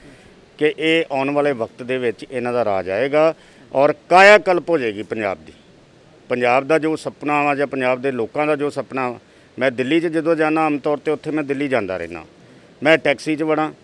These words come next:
ਮੈਂ ਏਅਰਪੋਰਟ 'ਤੇ ਜਾਵਾਂ, ਮੈਂ ਸਟੇਸ਼ਨ 'ਤੇ ਜਾਵਾਂ, ਮੈਂ ਦਿੱਲੀ ਦੇ ਲੋਕਾਂ ਨਾਲ ਗੱਲ ਕਰਨਾ ਜਦੋਂ, ਉਦੋਂ ਸਿਰਫ ਇੱਕੋ ਇੱਕ ਕੇਜਰੀਵਾਲ ਸਾਹਿਬ, ਕੇਜਰੀਵਾਲ ਸਾਹਿਬ। ਹਸਪਤਾਲ ਫ੍ਰੀ, ਐਜੂਕੇਸ਼ਨ ਫ੍ਰੀ, ਬਿਜਲੀ ਫ੍ਰੀ, ਮਤਲਬ ਕੋਈ ਵੀ ਗੱਲ। ਹੁਣ ਉਹ ਰੋਲ ਮਾਡਲ ਜਿਹੜਾ ਵਾ ਹੈਗਾ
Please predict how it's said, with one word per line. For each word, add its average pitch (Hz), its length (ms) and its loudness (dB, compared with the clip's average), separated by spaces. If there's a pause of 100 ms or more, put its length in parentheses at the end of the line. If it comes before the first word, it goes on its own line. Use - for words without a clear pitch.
(140)
ਮੈਂ 147 220 2
ਏਅਰਪੋਰਟ 147 400 -2
'ਤੇ 156 140 -6
ਜਾਵਾਂ, 143 260 -2
ਮੈਂ 139 180 -4
ਸਟੇਸ਼ਨ 127 400 -10
'ਤੇ 147 140 -6
ਜਾਵਾਂ, 139 320 -6 (680)
ਮੈਂ 156 140 2
ਦਿੱਲੀ 143 280 -2
ਦੇ 160 80 2
ਲੋਕਾਂ 151 320 -2
ਨਾਲ 151 100 -2
ਗੱਲ 120 240 -2
ਕਰਨਾ 147 320 2
ਜਦੋਂ, 135 300 -4 (400)
ਉਦੋਂ 165 200 0
ਸਿਰਫ 170 300 -6
ਇੱਕੋ 170 240 0
ਇੱਕ 170 80 -6
ਕੇਜਰੀਵਾਲ 135 520 -2
ਸਾਹਿਬ, 107 300 -6
ਕੇਜਰੀਵਾਲ 98 440 -8
ਸਾਹਿਬ। 127 220 -8 (460)
ਹਸਪਤਾਲ 160 400 0
ਫ੍ਰੀ, 165 380 -2 (460)
ਐਜੂਕੇਸ਼ਨ 156 580 0
ਫ੍ਰੀ, 156 380 -4 (300)
ਬਿਜਲੀ 151 460 0
ਫ੍ਰੀ, 156 440 0 (540)
ਮਤਲਬ 170 180 -2
ਕੋਈ 226 240 4
ਵੀ 240 100 0
ਗੱਲ। 165 240 4
ਹੁਣ 170 280 -2
ਉਹ 214 180 2
ਰੋਲ 202 300 2
ਮਾਡਲ 208 280 2
ਜਿਹੜਾ 160 240 2
ਵਾ 151 100 2
ਹੈਗਾ 101 220 0